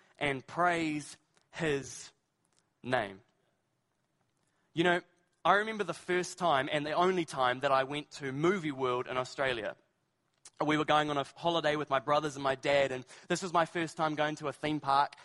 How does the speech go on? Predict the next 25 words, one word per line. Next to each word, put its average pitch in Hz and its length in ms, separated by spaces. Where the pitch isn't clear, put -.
It - 60
was 135 120
my 143 100
first 160 340
time 151 200
going 143 360
to 175 80
another 143 200
country. 160 460
It 147 80
was 123 100
my 143 120
first 165 340
time 147 260
on 147 140
an 135 100
aeroplane. 151 640
I 151 40
was 139 60
about 147 200
ten 196 260
years 185 220
old 170 220
or 160 120
so. 127 360